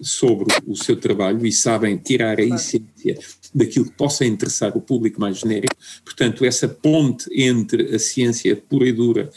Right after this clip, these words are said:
Speaker 1: e, digamos, o público mais genérico também é uma boa, uma boa, eh, digamos, ideia de, de, de, pelo menos de, de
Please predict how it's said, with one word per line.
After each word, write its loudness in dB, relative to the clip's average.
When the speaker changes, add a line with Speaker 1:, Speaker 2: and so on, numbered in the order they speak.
Speaker 1:
e, 4
digamos, 2
o 0
público 4
mais 2
genérico 2
também 2
é 2
uma 2
boa, 2
uma 2
boa, 4
eh, -4
digamos, 0
ideia 2
de, 2
de, -2
de, -8
pelo 4
menos 0
de, 2
de -8